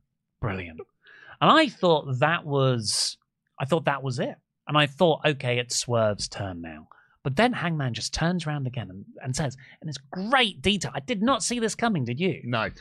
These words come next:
Speaker 2: And it's so obvious. "The conditions say I can't touch you."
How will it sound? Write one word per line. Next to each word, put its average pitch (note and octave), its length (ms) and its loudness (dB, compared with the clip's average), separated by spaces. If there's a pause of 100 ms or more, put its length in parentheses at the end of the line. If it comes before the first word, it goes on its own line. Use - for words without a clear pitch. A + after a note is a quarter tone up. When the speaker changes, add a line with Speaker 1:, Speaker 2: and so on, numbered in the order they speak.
(440)
Speaker 2:
And G3 100 -4
it's G3 120 2
so D4 300 8
obvious. F#3+ 760 2 (2000)
"The D#3 80 -4
conditions F3+ 520 2
say D3+ 180 2
I C#3 140 2
can't C3+ 460 -2
touch - 320 -10
you." G#2+ 260 -4